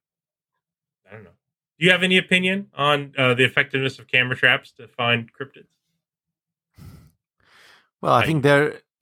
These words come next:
Speaker 2: slightly effective. I mean, I mean, all jokes aside,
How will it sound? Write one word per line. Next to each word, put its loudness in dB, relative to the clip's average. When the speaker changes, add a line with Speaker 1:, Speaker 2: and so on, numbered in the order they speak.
Speaker 2:
slightly 0
effective. -2
I 2
mean, 0
I 0
mean, -4
all 4
jokes 2
aside, 0